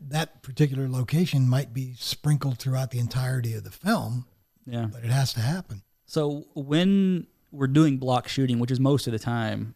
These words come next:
Speaker 2: uh, the first thing I do on set while the crew's setting up the lights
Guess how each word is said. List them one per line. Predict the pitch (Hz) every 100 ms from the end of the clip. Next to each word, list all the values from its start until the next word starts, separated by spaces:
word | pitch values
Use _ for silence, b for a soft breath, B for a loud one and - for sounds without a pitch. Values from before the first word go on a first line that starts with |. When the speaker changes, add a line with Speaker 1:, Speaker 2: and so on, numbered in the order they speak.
| _
Speaker 2:
uh, | 120 117 110
the | 120
first | 165 170
thing | 151 135
I | 135
do | 131 123 117
on | 110 113
set | - 127 117 107
while | 117 117
the |
crew's | 120 - 131 -
setting | 127 117
up | 110
the | 110
lights | 113 113 107 - -